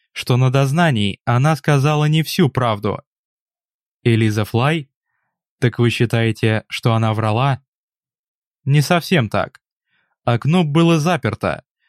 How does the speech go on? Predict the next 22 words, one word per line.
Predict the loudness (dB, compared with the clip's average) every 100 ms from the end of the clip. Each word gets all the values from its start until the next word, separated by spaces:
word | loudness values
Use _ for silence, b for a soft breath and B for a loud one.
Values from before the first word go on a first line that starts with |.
| _
но | -2 0
только | 2 0 0 0
после | 0 0 0
того, | 0 0 0 -2 -4
как | -4 -6 -4
парень, | 0 0 0 -4 -6
отправивший | -4 -2 0 0 0 -2 -2
вашего | 0 -2 -2 -2 0
помощника | 0 0 -2 -4 -4 -2
на | 0
небеса, | 0 -2 0 0 -2 -6 _
ушел". | 0 0 2 0 -2 -8 _ _ _ _ _ _ _ _ _ _
"Вы | -2 0
хотите | 0 -2 -2 -2
сказать, | -2 -4 -2 -4 -6 _
что | -8 -2 -2
окно | 0 0 0
было | 2 2 2
заперто | -2 -4 -4 -4 -4
снаружи?" | -2 -2 0 -2 -4 -6 _ _ _ _ _ -2
поинтересовался | 0 2 0 0 0 0 -2 -4
Брадок, | -2 -2 -2 -4